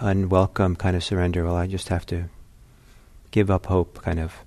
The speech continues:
But, uh, apparently, originally, the word giving up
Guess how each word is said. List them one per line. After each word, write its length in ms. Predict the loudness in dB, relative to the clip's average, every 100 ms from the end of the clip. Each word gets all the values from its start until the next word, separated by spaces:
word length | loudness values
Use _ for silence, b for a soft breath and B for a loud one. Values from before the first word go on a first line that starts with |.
| -20 -20 B B B B B B B B 4
But, 280 | 4 6 6
uh, 320 | 6 6 2 -8 -20 -6
apparently, 440 | 0 2 2 2
originally, 500 | 4 2 0 -2 0
the 140 | 2 2
word 280 | 2 0
giving 380 | -2 0 2 0
up 380 | 0 -2 -6